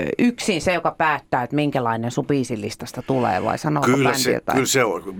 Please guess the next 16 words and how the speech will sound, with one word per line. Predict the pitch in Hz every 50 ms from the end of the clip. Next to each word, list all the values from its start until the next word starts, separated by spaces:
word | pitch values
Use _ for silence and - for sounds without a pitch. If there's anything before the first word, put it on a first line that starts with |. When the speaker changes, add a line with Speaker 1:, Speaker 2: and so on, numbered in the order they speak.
| 101 -
Speaker 2:
Mä, | 107 95 - 92
mä | 95 92 90 98 95 104 104 98 98 82 71 76 85 90 78 - -
olen | - 107 110 110 101
jo | 98 107 110
lähettänyt | 127 131 123 120 - - - 90 87 87 85
bändille | 87 107 104 98 95 90 82 85
semmoisen | 78 - 95 85 85 80 87 87 95
laajennetun | 107 110 113 104 90 85 80 76 73 71 - 80 78 76
version, | 85 85 80 76 71 - 82 78 76 76
että, | 73 71 - - 76 - - - - - - - - - - _ -
ö, | 73 78 76 71 65 - - - - - - - - - - - - _ _ _ -
lähettänyt | - 95 80 78 - - 110 120 123 117 110 85 62 69 - - - - - - -
kierto, | - 113 110 98 87 - - 87 76 - - -
sähköpostit, | - - 92 87 - - 87 71 82 80 78 - - -
kaikki | - 95 85 - - 76
saa | - - 80 78 78 69